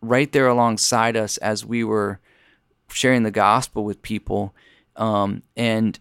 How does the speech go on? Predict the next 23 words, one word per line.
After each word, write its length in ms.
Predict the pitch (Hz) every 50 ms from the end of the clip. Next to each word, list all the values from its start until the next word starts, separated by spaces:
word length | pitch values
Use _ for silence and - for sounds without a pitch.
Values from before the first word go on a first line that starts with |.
| _ -
the 80 | -
problem 480 | - - - 131 135 160 170 160 135 120
was, 220 | 110 107 107 104 110
is 140 | 107 - -
that 220 | 113 104 85 -
the 80 | 110 -
people 520 | - - - 165 170 180 - - 110 110
had 140 | 113 110 107
been 160 | 120 110 107
cut 200 | - - 127 117
off 300 | 113 117 127 139 143 -
from 220 | - - 113 107 -
all 240 | - 110 113 120 120
true, 380 | - - - 131 127 120 - -
authentic 440 | 101 110 - - 117 113 104 -
spirituality 720 | - - - 117 113 104 - - 110 107 120 135 139 123
for 160 | 110 - - -
seventy-five 600 | - - 113 107 110 104 - - 107 104 107 110
years. 220 | 113 139 131 110
So 120 | - 120 113
an 60 | 113
entire 340 | 110 101 - 127 123 123 113
generation 800 | 104 117 113 110 110 110 117 135 131 - - 113 104 104 107